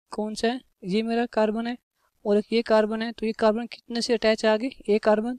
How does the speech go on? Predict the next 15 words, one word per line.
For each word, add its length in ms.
दो, 320
तीन, 220
तो 80
एक 120
टर्सरी 320
कार्बन 300
होगा 240
ये, 160
ठीक 140
है, 100
ये 100
टर्सरी 360
होगा। 260
और 120
ये 120